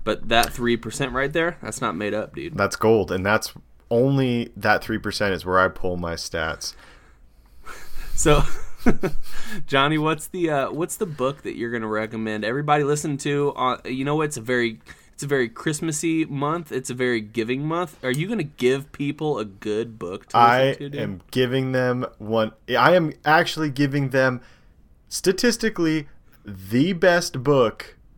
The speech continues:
Speaker 2: on Audible.
Speaker 1: Okay,
Speaker 2: And
Speaker 1: I'm
Speaker 2: this is
Speaker 1: ready, dude.
Speaker 2: real. It's the highest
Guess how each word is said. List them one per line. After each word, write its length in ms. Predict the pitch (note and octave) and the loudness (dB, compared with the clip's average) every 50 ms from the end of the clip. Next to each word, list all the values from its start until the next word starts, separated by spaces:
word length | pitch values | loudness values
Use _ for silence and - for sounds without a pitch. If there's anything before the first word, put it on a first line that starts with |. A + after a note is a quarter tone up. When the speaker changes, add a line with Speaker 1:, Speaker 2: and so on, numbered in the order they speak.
| - - - _ - - | -20 -20 -20 _ -8 -2
Speaker 2:
on 340 | A#2 A#2 A2+ A2+ A2+ A2+ A2+ - - - | 0 2 4 4 2 0 -2 -4 -2 0
Audible. 560 | G#2+ G2+ G2 F#2+ F2+ E2+ F2 D#2+ D#2 - - _ - - _ - | 0 2 2 0 -2 -4 -4 -4 -6 -6 -10 _ -20 -20 _ -14
Speaker 1:
Okay, 440 | - C3+ B2+ - C3 A#2+ G#2+ G2+ F#2 | -12 -12 -8 -6 -4 -4 -4 -4 -2
Speaker 2:
And 200 | - B2 B2 B2 | 0 2 2 4
Speaker 1:
I'm 40 | B2 | 4
Speaker 2:
this 160 | C#3+ E3+ - C4+ | 4 4 4 2
is 140 | B3 G3+ | 0 0
Speaker 1:
ready, 200 | G#3 B3 C4 B3+ | 2 2 4 6
dude. 20 | B3 | 8
Speaker 2:
real. 220 | A3+ A3 G#3+ - - | 8 8 6 6 4
It's 260 | D3 D3+ C#3+ - - | 4 4 2 2 -2
the 160 | - D3 C#3 | -4 -4 -4
highest 800 | C#3 - - - - B2+ C3+ C#3+ D3+ D#3 D#3+ - - - - | -4 -6 -6 -2 2 2 2 2 0 -2 -4 -6 -10 -14 -16